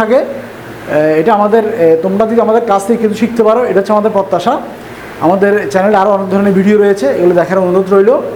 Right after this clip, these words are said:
আজকে এতটুকুই। আজকে আমাদের হলো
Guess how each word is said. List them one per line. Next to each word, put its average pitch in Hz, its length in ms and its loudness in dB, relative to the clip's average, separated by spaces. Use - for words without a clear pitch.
আজকে - 180 -6
এতটুকুই। 208 460 2
আজকে 165 240 -2
আমাদের 208 240 2
হলো 254 280 2